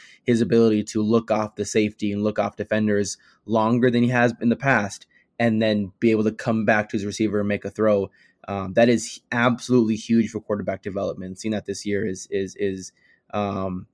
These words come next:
really nice, <laughs> really nice to see. So yeah, uh, what we know, what, what happens in the future, we, we don't know, but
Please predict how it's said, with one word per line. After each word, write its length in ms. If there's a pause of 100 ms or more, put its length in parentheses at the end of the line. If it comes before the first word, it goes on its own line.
really 320
nice, 440
<laughs> 80
really 360
nice 200
to 60
see. 160
So 100
yeah, 300
uh, 360
what 220
we 120
know, 160
what, 200
what 160
happens 300
in 40
the 80
future, 300
we, 120
we 180
don't 260
know, 200
but 280